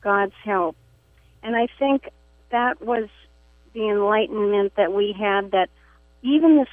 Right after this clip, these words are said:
small, unimportant things to us were important to God, and that he was willing and ready to take every little bit of that, of all of our lives, and,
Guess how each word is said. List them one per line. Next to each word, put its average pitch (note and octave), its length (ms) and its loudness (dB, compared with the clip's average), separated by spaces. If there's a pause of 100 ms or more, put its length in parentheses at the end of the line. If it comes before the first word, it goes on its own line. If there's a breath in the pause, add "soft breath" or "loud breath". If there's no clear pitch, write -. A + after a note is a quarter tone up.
small, A#3+ 600 4
unimportant C4 800 -2
things G#3 240 -6 (140)
to A#3 220 -10
us F3+ 220 0 (760)
were G#3+ 180 -2
important G3+ 540 -2
to G3 100 -6
God, F3 340 -2
and F3 140 0
that F3+ 100 -2
he A3+ 180 -6
was G#3+ 220 -6
willing A3 500 0
and F#3+ 300 -2
ready G#3+ 420 0 (520)
to G#3+ 80 -12
take A3+ 280 0 (140)
every D4 400 0
little C4 240 0
bit A3+ 300 0
of F3+ 160 -4
that, F3 240 -2 (640)
of G3 200 -4 (120)
all E4+ 220 2
of A#3 100 -2
our F3+ 120 2
lives, F#3 380 0
and, F#3+ 240 2